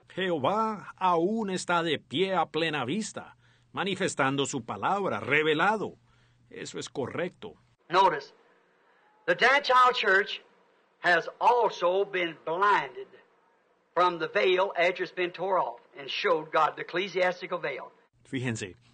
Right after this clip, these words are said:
Speaker 1: la iglesia gentil también ha sido cegada al velo después que ha sido quitado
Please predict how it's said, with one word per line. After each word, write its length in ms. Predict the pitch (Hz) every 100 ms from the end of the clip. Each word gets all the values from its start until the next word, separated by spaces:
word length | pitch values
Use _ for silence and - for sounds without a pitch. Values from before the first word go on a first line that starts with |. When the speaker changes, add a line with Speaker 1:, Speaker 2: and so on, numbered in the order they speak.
| _ _ _ _ _ _
Speaker 1:
la 120 | 135
iglesia 340 | 107 131 143 196
gentil 400 | 175 135 190 190
también 520 | 190 147 131 143 151
ha 100 | 143
sido 380 | 131 156 160 143
cegada 560 | 139 113 127 185 196
al 140 | 151 120
velo 380 | 110 98 85 - _ _ _ _
después 360 | - - 147 -
que 120 | 185
ha 40 |
sido 320 | 160 185 190
quitado 720 | 185 151 110 185 240 160 95